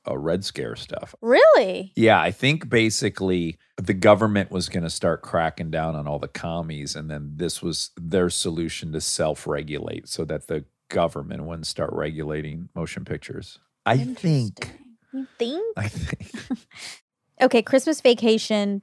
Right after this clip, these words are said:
Speaker 2: thirty years ago. It was nineteen eighty-nine it came out.
Speaker 1: Nineteen eighty-nine.
Speaker 2: So how many years ago was that?
Speaker 1: Well, you were two years old. Thirty-one years ago.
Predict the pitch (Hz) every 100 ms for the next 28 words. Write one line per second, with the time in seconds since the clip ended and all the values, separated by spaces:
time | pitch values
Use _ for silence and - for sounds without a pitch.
0 | - _ _ _ _ 214 214 208 190 190
1 | 190 180 180 175 175 180 170 - 233 208
2 | - 214 208 190 208 208 220 - 226 -
3 | 190 190 175 156 - - - - - -
4 | - - _ _ _ _ _ 73 73 76
5 | - 85 80 82 78 69 67 65 _ _
6 | - 185 175 175 180 190 196 190 196 180
7 | 185 185 190 190 - 202 208 196 240 95
8 | 95 107 147 165 - 110 95 87 90 92
9 | 71 78 82 92 - 113 131 117 92 78
10 | 73 82 87 85 82